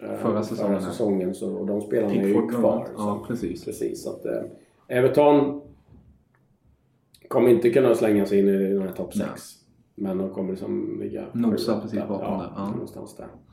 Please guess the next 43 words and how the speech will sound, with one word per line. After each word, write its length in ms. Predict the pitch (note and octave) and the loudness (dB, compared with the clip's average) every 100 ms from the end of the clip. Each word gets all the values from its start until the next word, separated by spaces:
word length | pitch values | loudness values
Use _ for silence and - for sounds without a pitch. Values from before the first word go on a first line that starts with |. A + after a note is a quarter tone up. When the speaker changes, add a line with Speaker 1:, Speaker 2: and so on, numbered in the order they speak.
| - - - - _ - | -20 -20 -20 -20 _ -10
Speaker 2:
Och 100 | B2 | 2
sen 180 | D3 | 4
har 120 | C#3 C3+ | 6 6
vi 140 | C#3+ | 4
Southampton 680 | - C#3+ - B2+ B2+ B2 A#2+ | 4 2 4 2 2 2 4
Burnley 500 | A2+ G2+ F#2 F2+ F2 | 6 4 2 -4 -6
också 260 | - - | -10 -8
där 180 | F#2 F2 - | -6 -6 -4
på 60 | G#2 | 4
Speaker 1:
Mm. 240 | C3 F3+ | 8 8
Speaker 2:
söndagen. 760 | G3 - A2 G2 F#2 F2 E2+ E2 E2+ - - | 6 4 0 0 -4 -6 -8 -10 -12 -14 -6
Speaker 1:
Burnley. 680 | A#2 D3 D#3+ E3 C#3+ G#2+ F2+ - - G#2 | 4 6 8 8 8 6 4 -4 -10 -2
Speaker 2:
Ja. 360 | A2+ C3 D#3 | 2 4 4
Speaker 1:
Ja, 220 | A#2 C#3 F3+ - - | 4 4 4 -2 -8
he-, 100 | C#3 - | -8 -2
ja, 300 | C#3 G#2 - - | 0 2 -2 -4
Sean 220 | - B2 | -4 -2
Dyche, 360 | A#2+ A#2 - - | -2 -2 -4 -4
det 80 | A#2 | -4
är 40 | |
helt 140 | A2+ - | -2 -6
otroligt. 400 | - - - - - - - - - C3+ | -4 -4 -2 -6 -8 -16 -20 -20 -6 2
Europa. 400 | B2 A#2 - A#2 | 4 4 0 4
Speaker 2:
Tuff-, 340 | E3+ E3 - A3 | 6 4 4 4
tuffa 240 | G#3+ A3 | 6 6
på. 400 | G#3+ B3 B2+ - | 6 6 6 6
Speaker 1:
Ja, 240 | C#3+ E3+ G#3 | 4 6 8
nej, 100 | G3+ | 8
Speaker 2:
Tuffa 120 | F#3+ | 8
Speaker 1:
men 160 | D#3 D#3 | 8 8
de, 140 | F3 | 8
Speaker 2:
på. 60 | E3 | 8
Speaker 1:
de, 60 | E3 | 8
Speaker 2:
Ja. 180 | E3 E3+ | 8 8
Speaker 1:
de 160 | E3 | 6
kör 280 | D#3+ D#3 E3 | 8 8 8
liksom, 380 | D#3 B2+ A#2+ A#2 | 6 6 6 6
eh, 1200 | A#2 A#2 A#2 A2+ A2+ A2 G#2+ G#2+ G#2 G2+ - - | 8 8 8 8 6 4 4 2 -2 -6 -8 -8
sitt 380 | - - G2+ - | -4 2 0 2
race 500 | A2 G#2 G#2 G#2 - | 0 2 2 -2 -6
och, 200 | G#2+ G#2 | -4 0
Speaker 2:
Mm. 140 | B2 B2+ | 0 0
Speaker 1:
ehm, 440 | G2 G2+ G#2 | -2 -6 -8